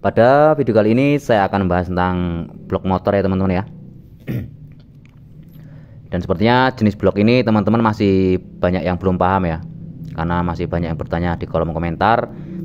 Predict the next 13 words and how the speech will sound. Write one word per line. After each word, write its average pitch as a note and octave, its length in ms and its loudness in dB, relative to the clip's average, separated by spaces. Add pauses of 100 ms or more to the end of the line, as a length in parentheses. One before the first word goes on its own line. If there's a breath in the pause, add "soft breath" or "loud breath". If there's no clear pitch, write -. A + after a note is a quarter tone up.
tentang C3 400 0
jenis G2+ 240 0
blok F#2+ 240 2
ini C3+ 560 2 (800 loud breath)
bisa G#2 320 2
langsung G#2 240 0
dikolter F#2 480 2
atau G2+ 480 4
harus F#2 320 -2
tanam F#2 320 0
boring F2 240 0
dulu F2 240 2
ya. E2 80 -2